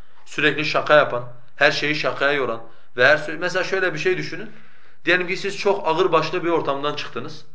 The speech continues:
bir Müslüman olaraktan. Başka bir ortama geldiniz, baktınız insanlar hiç konuşmuyorlar. Sizin için bir şey ifade eder mi? Zaten siz ağırbaşlı, vakar sahibi bir toplumdan çıktığınız için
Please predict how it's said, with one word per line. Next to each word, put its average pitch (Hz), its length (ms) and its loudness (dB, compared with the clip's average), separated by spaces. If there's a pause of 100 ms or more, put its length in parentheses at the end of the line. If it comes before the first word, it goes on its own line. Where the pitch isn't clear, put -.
(600)
bir 131 100 -6
Müslüman 127 400 -4
olaraktan. 110 480 -6 (1080)
Başka 165 300 4
bir 220 60 2
ortama 185 360 4
geldiniz, 175 560 -2
baktınız 170 460 -2
insanlar 175 460 -4
hiç 214 100 -4
konuşmuyorlar. 120 540 -6
Sizin 156 300 -8
için 165 220 -10
bir 151 40 -8
şey 165 160 -8
ifade 160 300 -6
eder 214 180 -8
mi? - 160 -10 (1600)
Zaten 240 340 4
siz 220 140 -4
ağırbaşlı, 175 680 2
vakar 160 240 4
sahibi 156 420 -2
bir 180 100 -8
toplumdan 156 420 -4
çıktığınız 190 480 -8
için 165 300 -8